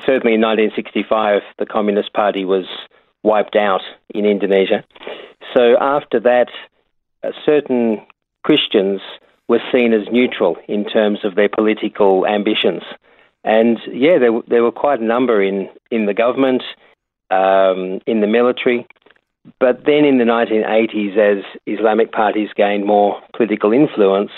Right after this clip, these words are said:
um, the number of those positions has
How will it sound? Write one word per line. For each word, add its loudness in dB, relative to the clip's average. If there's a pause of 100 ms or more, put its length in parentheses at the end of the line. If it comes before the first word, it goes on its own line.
(680)
um, 2
the -6
number 4
of -2
those 0
positions -6 (320)
has 0